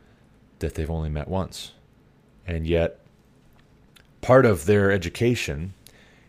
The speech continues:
is that they've been reading Plutarch, which, again, a funny thing with our T B G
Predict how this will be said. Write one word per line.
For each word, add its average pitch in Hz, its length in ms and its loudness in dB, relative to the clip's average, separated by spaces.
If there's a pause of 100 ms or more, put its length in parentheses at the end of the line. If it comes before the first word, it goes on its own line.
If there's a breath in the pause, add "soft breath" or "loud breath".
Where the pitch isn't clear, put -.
(100 loud breath)
is 92 380 0
that 82 360 0 (220)
they've 90 260 -6
been 82 200 -6
reading 73 440 -6 (600)
Plutarch, - 500 0
which, - 400 -4 (800)
again, 95 360 -4 (120)
a - 40 -18
funny 107 260 -2
thing 92 380 -2 (960 loud breath)
with 90 500 -6 (260)
our 82 220 -6
T 104 220 -4
B 95 140 -4
G 90 420 -4